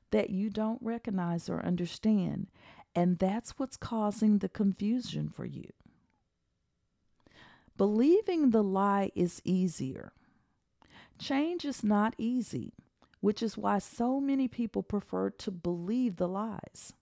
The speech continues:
A lot of the lies we believe about ourselves come from our past, how we were raised, what behaviors were modeled, and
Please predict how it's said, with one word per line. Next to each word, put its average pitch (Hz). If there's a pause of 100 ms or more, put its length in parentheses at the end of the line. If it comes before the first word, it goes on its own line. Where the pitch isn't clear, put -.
(760)
A 208
lot 240
of 370
the 302
lies 233
we 208
believe 175
about 185
ourselves 180
come 180
from 165
our 156
past, - (500)
how -
we 202
were 214
raised, 170 (260)
what 196
behaviors 190
were 156
modeled, 160 (580)
and 196